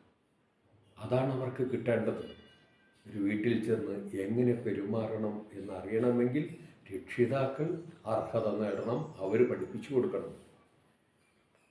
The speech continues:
അവൾ മഹാലക്ഷ്മിയാണ്, അത് ഐശ്വര്യദേവതയാണ്, സരസ്വതിയും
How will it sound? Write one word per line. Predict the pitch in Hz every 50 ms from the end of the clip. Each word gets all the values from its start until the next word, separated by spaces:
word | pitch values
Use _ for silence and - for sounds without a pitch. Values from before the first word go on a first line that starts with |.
| - -
അവൾ | 82 110 123 127 123
മഹാലക്ഷ്മിയാണ്, | - 110 113 120 135 151 151 - - - 151 151 151 147 139 127 117 110 - - - - - - - - - - - _ _ _ _ _ - - _ _ _ _ _ _ _ - 113
അത് | 113 120 - -
ഐശ്വര്യദേവതയാണ്, | - - - - 131 127 147 147 - 139 139 131 - 120 120 120 107 98 92 92 - - - - - - - - - _ _ _ _ _ _ _ _ _ _ _ _ _ - - -
സരസ്വതിയും | 123 113 110 120 123 120 - - - 147 143 - 123 135 135 139 139